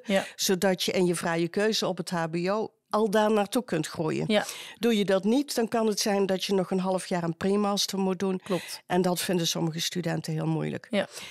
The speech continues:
Speaker 2: Moet je nou per se naar de universiteit, naar het H B O? Nee, absoluut niet.
Speaker 1: Nou, want dat was eigenlijk überhaupt een beetje mijn vervolgvraag. Ik kan me heugen
Speaker 2: Ja.
Speaker 1: dat ik op de middelbare school zat en dan:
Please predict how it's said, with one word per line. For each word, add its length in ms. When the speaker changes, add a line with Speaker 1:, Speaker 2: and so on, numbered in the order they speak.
Speaker 2:
Moet 300
je 100
nou 160
per 240
se 240
naar 240
de 120
universiteit, 960
naar 220
het 140
H 200
B 40
O? 320
Nee, 340
absoluut 420
niet. 260
Speaker 1:
Nou, 140
want 120
dat 140
was 160
eigenlijk 460
überhaupt 420
een 60
beetje 220
mijn 120
vervolgvraag. 600
Ik 120
kan 160
me 100
heugen 220
Speaker 2:
Ja. 60
Speaker 1:
dat 140
ik 80
op 60
de 80
middelbare 280
school 220
zat 140
en 60
dan: 160